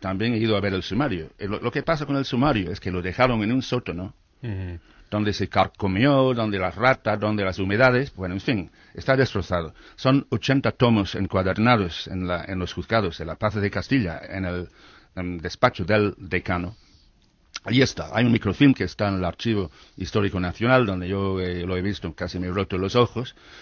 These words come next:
Speaker 1: y el, el, el sumario está destrozado, ¿verdad? Que no se puede leer.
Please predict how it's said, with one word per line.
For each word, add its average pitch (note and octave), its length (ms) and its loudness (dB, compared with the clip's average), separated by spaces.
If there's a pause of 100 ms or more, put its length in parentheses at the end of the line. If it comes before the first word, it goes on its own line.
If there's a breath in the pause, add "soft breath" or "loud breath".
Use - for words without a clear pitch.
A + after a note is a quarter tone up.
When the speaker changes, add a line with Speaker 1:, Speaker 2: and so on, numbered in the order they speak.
(120)
Speaker 1:
y A#2 80 0
el, F#2 240 0
el, G2 340 -4
el G2 320 0
sumario G2+ 360 0
está C#3 200 0
destrozado, G#2+ 880 0
¿verdad? G2+ 240 0
Que A2+ 140 -2
no D3+ 80 4
se D3+ 100 0
puede C#3 240 2
leer. G#2+ 380 2